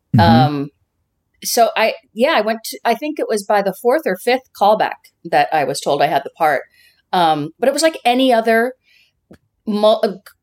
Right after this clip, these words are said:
Speaker 2: commercial that I would go up for, any other thing that I would go up for. Um, I, I was busy doing commercials at the time. I think I was on sixth or seventh. I didn't, I, I went through at least ninety-nine, a hundred,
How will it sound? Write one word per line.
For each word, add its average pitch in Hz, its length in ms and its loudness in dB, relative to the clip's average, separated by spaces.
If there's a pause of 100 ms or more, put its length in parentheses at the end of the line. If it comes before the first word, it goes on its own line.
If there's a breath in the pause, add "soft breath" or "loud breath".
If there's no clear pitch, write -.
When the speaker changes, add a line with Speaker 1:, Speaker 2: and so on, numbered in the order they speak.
Speaker 2:
commercial 226 720 0
that 214 120 2
I 208 60 6
would 208 100 2
go 208 100 2
up 208 200 2
for, 202 340 2
any 202 180 -2
other 208 160 -2
thing 202 200 -8
that 196 80 0
I - 20 0
would 180 100 -6
go 180 120 0
up - 120 -2
for. 175 380 -2 (960)
Um, 165 340 0 (100)
I, 170 480 0
I 185 100 0
was 180 180 0
busy 226 280 0
doing 214 220 2
commercials 185 400 -4
at 214 100 -8
the - 60 -20
time. 226 280 -4
I - 40 0
think 180 180 -8
I - 20 -4
was 160 120 -4
on 160 160 -8 (440 loud breath)
sixth 226 260 -2
or 202 60 0
seventh. 202 340 0
I 180 60 2
didn't, 208 340 0
I, 208 240 -2 (140)
I 226 100 2
went 320 220 2
through 214 180 2
at - 100 -2
least 247 220 -4
ninety-nine, 190 380 0
a 165 60 -4
hundred, 170 420 -4